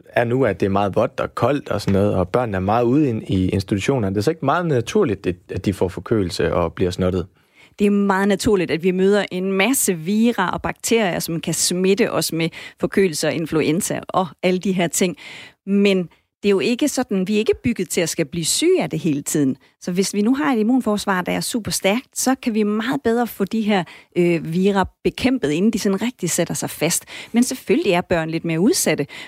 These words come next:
Speaker 2: fordi de, øh, har ikke helt så modent et immunforsvar, og de møder rigtig mange bakterier og vira. Så det er egentlig bare for mig sådan en anledning til at sige, hov, her er virkelig en grund til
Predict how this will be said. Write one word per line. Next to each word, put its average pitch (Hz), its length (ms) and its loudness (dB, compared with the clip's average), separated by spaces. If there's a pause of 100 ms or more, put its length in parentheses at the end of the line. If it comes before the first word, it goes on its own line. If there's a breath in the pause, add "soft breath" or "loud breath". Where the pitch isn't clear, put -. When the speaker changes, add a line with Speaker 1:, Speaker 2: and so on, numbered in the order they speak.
Speaker 2:
fordi 202 280 2
de, 208 340 2
øh, 175 100 0 (160)
har 220 360 0
ikke 196 180 -4
helt 180 160 -6
så 170 100 -4
modent 175 300 2
et 147 100 -4
immunforsvar, 139 800 -2
og - 120 -8
de 233 100 2
møder 196 460 2
rigtig 160 260 -6
mange 160 340 -2 (180 loud breath)
bakterier 160 400 -2
og 156 60 -2
vira. 170 260 0 (320 loud breath)
Så - 140 2
det 214 180 0
er 220 100 -2
egentlig 247 300 4
bare 190 200 -4
for 180 140 -8
mig 180 320 -2
sådan 196 160 -4
en 180 140 -4
anledning 196 520 2
til 190 240 2 (140)
at 185 60 0
sige, 196 300 2
hov, 226 240 0
her 247 120 -2
er 233 40 2
virkelig 196 540 2
en 165 80 -6
grund 170 240 -2
til - 260 0